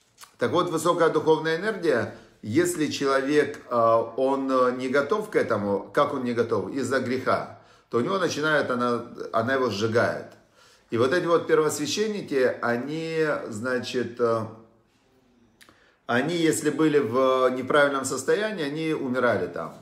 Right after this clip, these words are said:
Из Гана Куанима у них был всегда помощник, второй, как бы, сменщик, да, который до-, довершал эту службу. И вот он был Сган, это был, как бы, помощник этих коинов.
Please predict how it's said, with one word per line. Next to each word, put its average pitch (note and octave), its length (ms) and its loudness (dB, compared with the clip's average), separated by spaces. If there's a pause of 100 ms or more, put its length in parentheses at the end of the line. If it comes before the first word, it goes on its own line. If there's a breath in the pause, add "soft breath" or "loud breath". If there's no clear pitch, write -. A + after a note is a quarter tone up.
(460 soft breath)
Из B2 280 -4
Гана G3 320 0
Куанима G3 480 0
у E3 60 -2
них F3 160 -6
был E3 180 -2
всегда D3+ 340 0
помощник, B2 600 -2
второй, B2 400 2
как G2+ 240 -4
бы, G2+ 100 -2
сменщик, G#2+ 580 -4
да, D#3 280 0
который D3+ 360 -2
до-, C#3 360 2
довершал C3+ 640 0
эту A#2+ 180 -4
службу. - 500 -8
И - 40 -4
вот G3 200 -2
он E3 160 -2
был C#3 200 0
Сган, F#3 360 0
это D3 180 0
был, C3+ 220 -2
как A2 240 0
бы, A2 140 0
помощник B2 680 -2
этих A2 300 -2
коинов. A#2 400 0